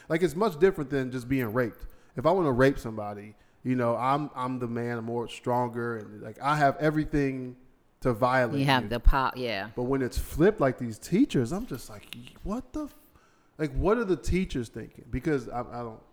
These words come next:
Speaker 1: really have a pers-, I do have a perspective, I guess. What are you doing? What are you telling this kid? What are you doing? Not to have an inappropriate relationship,
Speaker 2: Mm-hmm.
Speaker 1: but what are you doing to have intercourse with this dude?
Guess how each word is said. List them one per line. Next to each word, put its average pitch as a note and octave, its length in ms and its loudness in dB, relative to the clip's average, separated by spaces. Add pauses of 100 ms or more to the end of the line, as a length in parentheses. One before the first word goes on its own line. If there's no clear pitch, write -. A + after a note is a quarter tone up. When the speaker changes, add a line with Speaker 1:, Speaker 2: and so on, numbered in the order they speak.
Speaker 1:
really A2+ 160 -10
have A#2 140 -10
a G#2 40 -12
pers-, G2+ 260 -16
I B2 100 -4
do E3+ 140 2
have C3+ 120 2
a A#2 60 -6
perspective, B2 500 -8
I C#3+ 80 -12
guess. D#3 260 -14 (1160)
What C#3+ 300 0
are F#4 40 4
you D#4+ 180 2
doing? C3 800 2
What D#3 160 2
are - 40 0
you F3 60 0
telling - 380 -4
this D3+ 160 -4
kid? D#3 380 -2
What C#3+ 200 2
are A#3 60 -4
you A3 100 -2 (140)
doing? B2 540 0 (680)
Not A#3+ 500 -2
to F3+ 80 2
have E3 240 4
an D3 100 -2
inappropriate C#3 640 4
relationship, A2+ 920 2 (160)
Speaker 2:
Mm-hmm. C3 180 -10
Speaker 1:
but - 80 0
what C#4 260 -2
are G4 80 -6
you F4 120 -4
doing G#3 320 2
to D#3 40 0
have A#2+ 260 -2
intercourse D#3 540 2
with A2+ 160 -6
this A2 160 -8
dude? G#2 340 -10